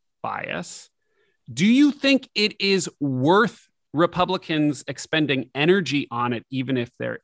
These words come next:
is? We've already touched on what my personal view is, which is that it's kind of a cheap cop-out that allows them to align rhetorically around an issue instead of, like, actually dealing with real world problems. And, uh,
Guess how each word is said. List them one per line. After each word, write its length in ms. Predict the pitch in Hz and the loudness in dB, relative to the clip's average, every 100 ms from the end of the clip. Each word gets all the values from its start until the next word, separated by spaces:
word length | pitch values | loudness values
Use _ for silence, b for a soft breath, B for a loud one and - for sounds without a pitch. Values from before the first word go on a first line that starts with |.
| - | -2
is? 460 | 165 170 113 - 131 | 2 2 0 -6 -4
We've 160 | 135 | 0
already 180 | 185 214 | 2 0
touched 400 | - 170 165 - | -4 -4 -2 -2
on 200 | 127 117 | -4 -4
what 280 | 104 127 120 | -2 -4 0
my 180 | 131 147 | 0 0
personal 420 | - 123 - 107 | -2 -10 -8 -12
view 240 | 107 104 | -12 -12
is, 100 | - | -12
which 180 | 123 120 | -12 -10
is 120 | 131 | -10
that 120 | 120 127 | -8 -8
it's 120 | 127 | -8
kind 220 | - 175 | -6 -6
of 60 | 135 | -6
a 40 | |
cheap 440 | - - 143 131 _ | -8 -10 -8 -8 _
cop-out 600 | - 127 131 113 98 - _ 113 | -4 -2 -2 -4 -6 -10 _ -8
that 160 | 113 | -6
allows 420 | 113 117 113 120 120 | -4 -2 -2 -2 -4
them 340 | 123 113 110 - | -6 -6 -8 -8
to 360 | 120 110 110 104 b b b b | -8 -6 -6 -8 b b b b
align 760 | 139 131 123 131 139 147 143 135 | 0 2 4 4 4 4 2 0
rhetorically 720 | 120 - 131 131 143 - 123 | -2 -4 0 2 2 -2 -4
around 320 | 117 113 113 110 | -2 -2 -4 -4
an 100 | 110 | -2
issue 540 | 131 - 117 107 104 | -4 -4 -8 -8 -8
instead 380 | 107 117 - 139 | -8 -6 -2 0
of, 120 | 131 | 0
like, 220 | 113 104 - | -2 -6 -2
actually 480 | 113 113 - 123 117 | -2 -2 -4 -6 -6
dealing 400 | 92 113 120 127 | -6 -6 -4 -4
with 160 | 110 110 | -6 -8
real 220 | 107 113 | -8 -4
world 240 | 117 107 | -4 -4
problems. 400 | 127 143 240 240 _ b b b - | -2 -2 -2 -8 _ b b b -2
And, 420 | 151 151 151 147 | 2 4 4 4
uh, 440 | 147 143 139 139 | 4 6 6 4